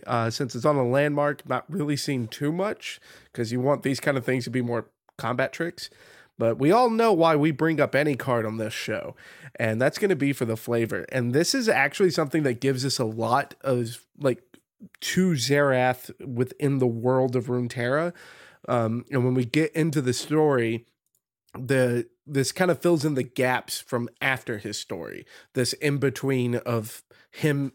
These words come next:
of Xerath becoming ascended into the present world. And what we've got with the flavor text on this card is sparking, crackling pillars rose from the sands, subverted places of power that would reinforce Xerath's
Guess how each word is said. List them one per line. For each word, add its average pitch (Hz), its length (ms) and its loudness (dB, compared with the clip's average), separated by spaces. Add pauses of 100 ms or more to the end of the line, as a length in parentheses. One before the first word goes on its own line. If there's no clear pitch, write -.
of 131 160 2
Xerath 139 480 2
becoming 131 420 -2
ascended 113 640 0 (420)
into 139 400 0
the 127 100 0
present 120 480 -2
world. 101 420 -10 (440)
And 117 500 2 (320)
what 135 180 0
we've 123 400 0
got 151 240 4
with 143 120 0
the 139 80 2
flavor 147 320 4
text 143 300 0
on 120 120 2
this 135 200 2
card 117 380 2
is 120 380 2
sparking, 170 1120 2 (640)
crackling 160 560 2
pillars 113 580 2
rose 147 380 4
from 151 180 0
the 139 80 2
sands, 101 540 -2 (260)
subverted 160 800 2
places 143 540 2
of 123 100 -2
power 135 380 2
that 120 160 2
would 117 140 0
reinforce 151 580 2
Xerath's 120 580 0